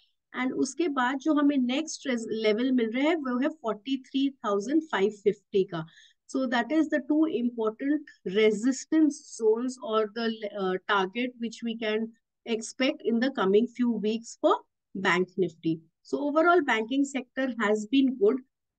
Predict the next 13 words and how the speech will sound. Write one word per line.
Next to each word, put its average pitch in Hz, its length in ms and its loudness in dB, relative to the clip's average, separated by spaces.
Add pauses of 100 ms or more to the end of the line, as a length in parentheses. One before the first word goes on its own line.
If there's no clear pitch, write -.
(120)
डेली 269 260 4
चार्ट 294 280 0
सेटअप 254 380 -6
पे 285 80 -4
देखेंगे 269 400 0
तो - 280 -2
एक 226 200 -2
तो 277 140 2
डोजी 202 440 6
फॉर्मेशन 233 800 2
हुआ 208 320 2
है 247 140 -2
which 285 320 -8